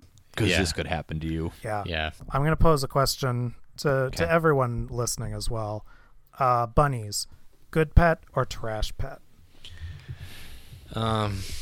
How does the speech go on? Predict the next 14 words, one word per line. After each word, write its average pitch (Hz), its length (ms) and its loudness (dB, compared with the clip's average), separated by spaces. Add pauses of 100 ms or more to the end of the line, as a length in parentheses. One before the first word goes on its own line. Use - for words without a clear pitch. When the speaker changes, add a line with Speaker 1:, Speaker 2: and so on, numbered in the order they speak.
(1600)
Speaker 2:
we'll 95 100 -6
let 90 140 -2
Rob 80 240 -2
go 78 200 -6
with 82 220 -10
that. 78 240 -12 (640)
Speaker 1:
So, 151 460 6
as 147 160 4
someone 220 300 4
who 208 160 6
has 131 560 2
a 113 80 -2
chicken 127 320 -2
coop, 78 280 -2